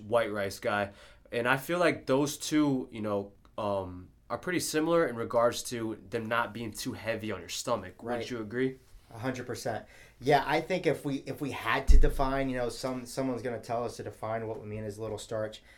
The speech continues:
Speaker 2: I agree. I think we could hit we can put sweet potato and white rice in there, right? Like, forget the brown rice. It goes back to, like, you think it's healthier,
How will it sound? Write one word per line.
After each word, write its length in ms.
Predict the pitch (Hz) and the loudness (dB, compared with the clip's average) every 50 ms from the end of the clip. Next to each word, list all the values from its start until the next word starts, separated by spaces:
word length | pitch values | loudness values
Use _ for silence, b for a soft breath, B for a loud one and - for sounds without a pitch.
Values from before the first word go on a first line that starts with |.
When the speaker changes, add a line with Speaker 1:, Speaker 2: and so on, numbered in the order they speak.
| B B B B | B B B B
Speaker 2:
I 120 | B 123 120 | B -6 -6
agree. 180 | 104 113 113 | -4 -4 -4
I 80 | 110 113 | -4 -4
think 220 | - 135 131 - 123 | -4 -4 -4 -2 -2
we 100 | 127 123 | -4 -4
could 180 | - 131 117 107 | -4 -4 -4 -4
hit 300 | 110 123 117 - - B B B B B B B - | -2 -4 -6 -6 -8 B B B B B B B -6
we 120 | 127 131 | -6 -4
can 200 | 127 143 135 131 | -2 -2 -4 -4
put 240 | - 135 113 - - | -2 -4 -4 -4 -6
sweet 360 | - - 127 135 156 156 - | -10 -6 -2 -2 -2 -2 -2
potato 720 | 156 151 - 156 151 143 147 143 143 143 139 139 139 - b b b b b b b - - | -6 -6 -2 -2 0 0 2 2 2 2 2 2 0 -4 b b b b b b b -16 -12
and 440 | 120 120 117 113 113 107 107 107 - - - _ _ _ _ | -10 -8 -6 -6 -6 -6 -8 -10 -12 -16 -20 _ _ _ _
white 480 | - 104 101 101 107 127 139 139 135 123 | -14 -14 -8 -4 0 0 2 0 0 -2
rice 360 | 110 113 117 117 113 - - | -2 -4 -4 -4 -6 -8 -10
in 120 | 113 104 98 | -10 -10 -8
there, 160 | 95 95 95 | -8 -8 -6
right? 220 | 101 107 113 113 | -6 -4 -4 -6
Like, 220 | 117 107 104 104 - | -6 -8 -10 -10 -12
forget 300 | - 123 123 147 139 - | -8 -4 -2 -2 0 0
the 80 | 127 | -2
brown 300 | 98 113 117 113 120 117 | -2 0 0 2 2 0
rice. 320 | 113 113 113 110 107 - 127 | 0 0 0 0 -2 -4 -6
It 60 | 107 | -4
goes 180 | 131 120 107 | -4 -4 -2
back 260 | 101 123 113 110 110 - | -2 -4 -4 -4 -4 -6
to, 100 | 123 113 | -6 -6
like, 300 | 110 107 107 107 - b b b b b b b b | -4 -4 -6 -8 -10 b b b b b b b b
you 120 | - 110 107 | -14 -8 -4
think 220 | 139 135 127 - | -2 -2 -2 -4
it's 100 | - - | -6 -6
healthier, 560 | 127 127 120 120 120 120 117 120 117 117 - | -4 -4 -4 -4 -4 -4 -2 -2 -2 -4 -6